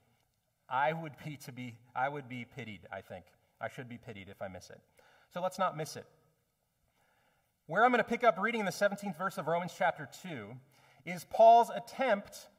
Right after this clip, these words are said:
to help a certain kind of person. So in Romans chapter one, his attempt is to help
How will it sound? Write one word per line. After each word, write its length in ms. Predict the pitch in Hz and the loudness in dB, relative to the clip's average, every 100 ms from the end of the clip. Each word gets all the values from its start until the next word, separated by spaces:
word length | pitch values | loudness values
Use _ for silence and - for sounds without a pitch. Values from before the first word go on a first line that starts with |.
| _ _ - | _ _ -12
to 160 | 202 | -10
help 340 | 170 254 262 254 | -2 2 4 2
a 60 | |
certain 320 | 196 233 220 208 | -4 -4 -4 0
kind 200 | 220 208 | 0 0
of 80 | |
person. 380 | - 208 - 110 - _ _ _ _ _ _ _ _ - | -2 -2 -2 -12 -14 _ _ _ _ _ _ _ _ -6
So 260 | 202 202 | 2 2
in 160 | 196 190 | 2 2
Romans 340 | 202 240 262 | 2 2 0
chapter 340 | - 240 240 226 | 2 2 2 2
one, 400 | 233 196 180 226 | 6 6 4 -2
his 160 | 202 | -6
attempt 500 | 170 - 214 226 - | -8 0 0 0 -6
is 140 | 185 - | -12 -6
to 100 | 196 | -6
help 400 | - 226 247 | 0 0 0